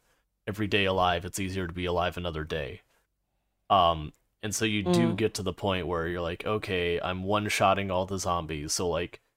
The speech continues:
Speaker 1: combat, while it's satisfying to watch the zombies fall down, kinda gets stale after a while 'cause it's just very samey.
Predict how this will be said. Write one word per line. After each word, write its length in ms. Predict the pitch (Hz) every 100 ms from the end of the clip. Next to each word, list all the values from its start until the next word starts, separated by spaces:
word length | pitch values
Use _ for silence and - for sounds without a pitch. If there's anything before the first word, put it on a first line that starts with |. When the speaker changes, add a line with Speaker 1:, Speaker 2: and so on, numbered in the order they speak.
| _ -
Speaker 1:
combat, 640 | 120 113 104 101 98 - - - _ _
while 200 | - 110 104
it's 140 | 87
satisfying 840 | - 117 110 107 - 104 95 95 98
to 100 | 92
watch 320 | 85 85 -
the 140 | 90
zombies 460 | 87 82 87 90 85
fall 200 | 98 82
down, 520 | 80 85 101 143 170 _ _ _ _ _ _ _ -
kinda 800 | - - 139 139 139 143 135 127
gets 260 | 117 110
stale 380 | - - 90 101
after 260 | 104 110 117
a 40 |
while 300 | 113 113 120
'cause 160 | 131 95
it's 160 | 85 -
just 240 | 90 -
very 220 | 92 85
samey. 520 | 85 87 82 90 139